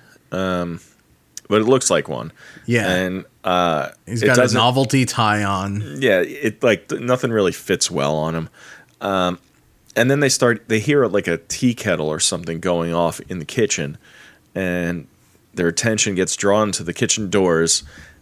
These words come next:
Speaker 1: and the maitre d' comes out, and he, with one arm behind his back, and, uh, the attorney gets up and he's like, "Hey, what's, wh-, you know, what are you doing?" or whatever.
Speaker 2: Yeah.
Speaker 1: And the maitre d' takes,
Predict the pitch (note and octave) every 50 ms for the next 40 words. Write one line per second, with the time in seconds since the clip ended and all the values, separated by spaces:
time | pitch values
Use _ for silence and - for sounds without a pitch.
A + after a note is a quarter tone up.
0 | _ _ - F2+ F2 E2+ E2+ F2 F2 D#2 - _ _ _ _ _ _ _ _ _
1 | _ _ _ _ _ _ - - - - G#2 F#2 F#2+ F#2+ G#2 B2 E3 G#3 A3 A3+
2 | E3 C3 E3 F#3 D3 A2+ G2+ F#2 E2 - - - A#2 A#2 C3+ C3+ - A#2 G2 F2
3 | D#2 D#2 D2 C#2+ - - - - - _ _ _ _ _ _ _ _ _ _ _
4 | _ _ _ - - G2 F#2+ F#2 F#2 F2+ F2+ E2+ D2 D2+ - _ _ _ - F2+
5 | E2+ F2+ E2+ - - - - G2+ G#2+ A#2 B2 A#2+ A#2+ A#2 G2 G2+ F2 G2 G2+ G#2
6 | G2+ G2 F#2 - - F2+ F2 E2+ E2+ E2 - - _ - - - - - _ _
7 | - - E2+ E2+ D#2+ D#2+ D2+ D2+ D2+ D2+ C#2+ C#2 - - - _ _ - D2+ C#2
8 | C2 B1 - - - G2 F2+ - - F#2 F#2 F2+ E2+ E2 F#2 F2+ E2+ - - G2
9 | F#2+ F#2 - F#2 F2+ F2 F2 E2 F2+ E2+ E2 - - D3+ A#2 D#2+ C#2+ F2 - -
10 | - - - - C#3 - _ - F#2+ - - - - D#2+ C#2+ D2 D#2+ F#2+ G2 F#2+
11 | F#2+ F#2 F#2 F#2 F#2 - - G2+ G#2 G2+ G2 G2+ G2 F2 E2+ E2+ E2+ F2 F2 F#2+
12 | G2 G#2 G2 D#2+ D2 - - - - - - - - F#2 F2+ E2+ E2+ E2+ F#2+ F#2+
13 | F#2 F#2 F#2 F2 F2 E2 - - _ _ _ _ _ _ _ - F#2+ G2+ G2+ G2+
14 | G2+ G2+ E2+ F#2+ G2 F#2+ F#2+ E2+ - - F#2+ F2+ E2+ - - -